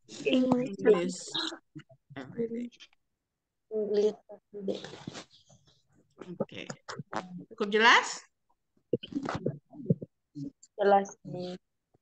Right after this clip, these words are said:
Speaker 2: Oke. Itu untuk yang action verb. Sekarang kita masuk ke yang linking verbs ya. Linking verbs di sini
Speaker 1: Yes.
Speaker 2: tadi kan linking verb itu bisa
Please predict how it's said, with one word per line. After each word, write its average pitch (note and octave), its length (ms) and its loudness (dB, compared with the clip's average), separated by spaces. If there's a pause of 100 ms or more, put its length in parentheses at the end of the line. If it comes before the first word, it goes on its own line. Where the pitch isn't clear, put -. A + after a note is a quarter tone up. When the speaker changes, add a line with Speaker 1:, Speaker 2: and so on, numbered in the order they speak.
Speaker 2:
Oke. - 440 -8 (1600)
Itu C4+ 240 -2
untuk D4+ 320 0
yang B3 400 10 (320)
action A#3+ 400 4
verb. A3+ 320 6 (1300)
Sekarang A3 560 4
kita C4+ 240 0
masuk B3+ 560 -2
ke A3+ 240 4
yang A3 400 4 (480)
linking C#4+ 480 4
verbs - 840 -6
ya. F3+ 320 2 (1120)
Linking C4+ 400 4
verbs D4 320 6
di C#4 160 6
sini C#4+ 320 6
Speaker 1:
Yes. C4 80 2
Speaker 2:
tadi C4+ 320 8
kan F4+ 160 4 (160)
linking C4 320 0
verb A#3+ 240 2
itu - 80 2
bisa C4+ 320 4